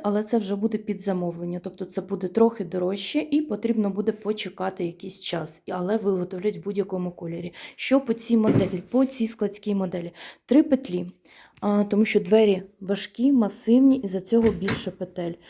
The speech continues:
Всередині сікурема замочки, це італійські замочки.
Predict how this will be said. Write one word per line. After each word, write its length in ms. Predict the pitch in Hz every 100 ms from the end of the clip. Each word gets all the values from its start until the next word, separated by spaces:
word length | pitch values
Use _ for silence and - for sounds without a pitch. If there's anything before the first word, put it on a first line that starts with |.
| - _
Всередині 880 | - - 269 254 185 170 175 180 180 _ _ _ _
сікурема 680 | - 247 254 262 220 185 185
замочки, 600 | 196 202 185 - - 226
це 260 | - 247
італійські 600 | 240 240 202 196 196 -
замочки. 720 | 170 180 175 175 175 - 247